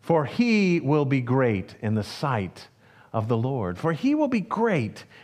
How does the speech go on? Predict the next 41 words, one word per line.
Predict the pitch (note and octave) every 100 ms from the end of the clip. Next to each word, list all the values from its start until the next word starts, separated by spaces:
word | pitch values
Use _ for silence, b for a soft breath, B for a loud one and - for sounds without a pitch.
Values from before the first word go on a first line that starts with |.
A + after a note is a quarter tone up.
| -
in | D3+
the |
sight | D3 D#3+ D#3+
of | D3+
the | D#3
Lord. | D#3 C#3+ B B A#3+
You |
know | C#4+
what's | A3 -
interesting | G#3+ A3+ G3+ - D#3+ C#3+ C3
about | B2+ B2 A#2+ G#2+
this | A2+ A#2 B2 - _ _ _ _ _ _ _ _ _
is | C#3+ C#3 B2 A2+
Zechariah | F#3+ A3 G#3 G#3+ G#3+ E3
goes | E3+ D3+ E3
in | F#3+
there, | D3+ B2 B2 B2 B B
and | G3
it | B3+
doesn't | C4+ C#4 C#4 A3+
say | B3 A#3
that's | G#3+ G#3+ G#3
what | G3+
he | F3
was | E3 -
praying | F3+ E3+ E3 C3+
for, | D#3 D3
but | D3 D#3 D#3 B B B -
his | B3 -
heart | - C4+ B3+ D3 G2+ - - b b b -
is | D#3+ D3
still | - G#3+ G#3+ G3 E3
yearning | C#3+ D#3 D3+ C#3 G#2+ F#2+ G2
for | C#3+ B2+
a | B2
child. | D#3 C#3+ D#3+
Now, | B3+
he | C4
knows | D4+ D#4 A#3+
he's | G#3+ D#3+
old, | F#3 A3+ A3+ G#3 D3+